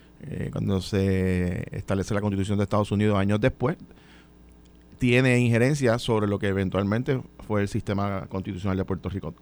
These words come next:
también. Así que en ese sentido hay unos elementos ahí importantes ponerle en contexto. Y hay varios libros ahí, bueno, que les voy a recomendar a la gente para que puedan estudiar un poco sobre estos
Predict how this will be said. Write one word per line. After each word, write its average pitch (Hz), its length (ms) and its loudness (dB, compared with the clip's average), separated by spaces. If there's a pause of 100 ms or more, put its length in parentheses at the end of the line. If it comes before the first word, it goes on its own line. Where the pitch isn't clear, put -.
(120)
también. 104 380 0
Así 90 180 -6
que 117 100 -6
en 104 60 -4
ese 92 140 -6
sentido 107 340 -4
hay 98 120 -4
unos 104 260 -4
elementos 104 460 -4
ahí 104 100 -4
importantes 101 760 -6 (520)
ponerle 101 380 0
en 110 80 0
contexto. 113 640 -4 (560)
Y 107 460 0
hay 98 120 0
varios 120 240 2
libros 120 300 0
ahí, 117 80 0
bueno, 110 240 -2
que 101 80 -6
les 95 80 -6
voy 90 100 -8
a 90 40 -10
recomendar 107 400 -4
a 110 40 -4
la 110 80 -4
gente 104 240 -6
para 101 180 -6
que 92 220 -10 (200)
puedan 95 680 2 (180)
estudiar 107 300 2
un 127 60 6
poco - 240 2
sobre 117 240 4
estos 120 320 0